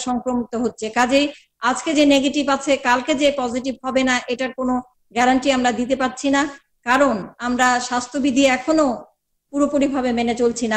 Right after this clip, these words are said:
আমরা সামাজিক দূরত্ব মেনে চলছি না। কাজেই কাউকে হেয় করবেন না, কাউকে অপরাধীর মতো আচরণ করবেন না, সবার প্রতি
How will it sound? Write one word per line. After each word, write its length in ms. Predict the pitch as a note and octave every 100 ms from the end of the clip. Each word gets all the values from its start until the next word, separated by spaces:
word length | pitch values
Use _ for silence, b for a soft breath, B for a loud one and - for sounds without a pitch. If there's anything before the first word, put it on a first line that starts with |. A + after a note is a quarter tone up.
| A3
আমরা 120 | A3 A#3+
সামাজিক 320 | B3+ C4+ C#4+ A#3+
দূরত্ব 260 | C4 C4 C4 A#3
মেনে 140 | A3+ G#3+
চলছি 240 | A3 G#3+ G#3
না। 60 | F3 - _ _ -
কাজেই 320 | B3 B3+ D4+ F4+ - - _ B3
কাউকে 240 | B3 C4 B3
হেয় 180 | C4+ C#4
করবেন 360 | C#4+ C#4 C#4 C#4+
না, 60 | C#4 C4+
কাউকে 240 | B3+ C4+ B3+
অপরাধীর 480 | B3+ C#4 D4 C4+ F4+
মতো 140 | C#4+ C#4 B3
আচরণ 300 | B3+ C4 C4 B3+
করবেন 240 | B3+ B3+ B3+
না, 60 | C4 -
সবার 260 | C4 C4+ C4
প্রতি 200 | C4